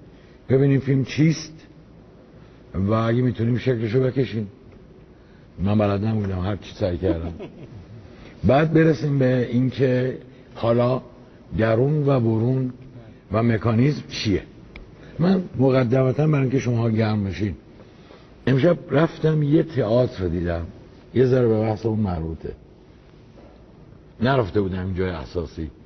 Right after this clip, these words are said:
دو هزار و پونصد تا صندلی، سالن بسیار عظیم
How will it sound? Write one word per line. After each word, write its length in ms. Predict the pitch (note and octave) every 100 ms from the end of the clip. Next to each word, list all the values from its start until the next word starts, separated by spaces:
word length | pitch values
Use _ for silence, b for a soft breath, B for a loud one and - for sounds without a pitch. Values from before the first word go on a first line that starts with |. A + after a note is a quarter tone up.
| B B B B B -
دو 100 | A2
هزار 320 | A#2+ A2+ A#2+
و 20 |
پونصد 440 | A#2 G#2 F2+ A2+ A2
تا 140 | A#2
صندلی، 680 | G#2 G2 F#2 F#2 F#2 A2+ D3+ - - B B B B -
سالن 640 | G2 F#2 F#2 G2 F#2+ F#2 E2 - - - -
بسیار 480 | E2 - G2+ G2+ G2+ -
عظیم 600 | F2+ F2 F2+ B2+ C#3 C#3